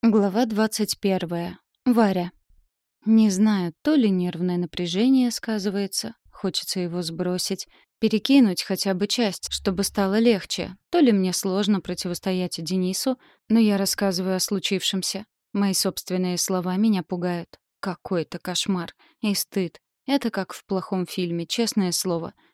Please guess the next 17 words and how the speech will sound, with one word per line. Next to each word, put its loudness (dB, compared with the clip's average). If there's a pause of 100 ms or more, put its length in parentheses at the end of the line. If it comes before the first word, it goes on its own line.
(160)
И 2
только -2
когда -2
замолкаю, -4
приходит 0
запоздалая -2
мысль, 0 (340)
что -2
сейчас -2
Денис 0
обо -2
мне 0
подумает. 2 (260)
Вообще 2
о 4
нашей 0
семье. 4